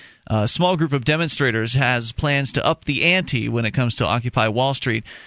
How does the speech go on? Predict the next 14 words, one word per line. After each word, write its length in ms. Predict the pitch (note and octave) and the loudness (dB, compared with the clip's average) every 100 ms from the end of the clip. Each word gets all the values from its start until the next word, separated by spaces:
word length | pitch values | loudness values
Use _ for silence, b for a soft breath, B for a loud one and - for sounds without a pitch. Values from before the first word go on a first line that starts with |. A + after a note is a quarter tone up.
| B | B
They're 100 | B2+ | -2
planning 360 | E3 F#3 F#3 D#3 | 2 2 0 -2
to 100 | D3 | -4
depart 500 | B2 - F#3+ F#3 - | -4 -2 0 0 -2
from 220 | C#3+ B2+ | -6 0
Lower 280 | D3 D#3+ D3 | 0 0 0
Manhattan's 720 | B2+ A#2+ B2+ E3+ B2+ C#3 - | 0 0 2 2 0 -4 -6
park 440 | - F3+ E3+ - - | 0 2 2 -2 -2
and 320 | C#3+ C3+ C3 | 0 0 0
head 280 | C3 E3 C#3+ | 0 0 -2
toward 320 | - D#3+ D3 | -4 -2 -2
the 100 | A#2+ | -2
nation's 500 | A2 C#3 C#3 D3+ C#3+ | 0 0 0 -4 -4
capital 560 | - C#3 C3+ C3+ C3+ | 0 0 2 0 0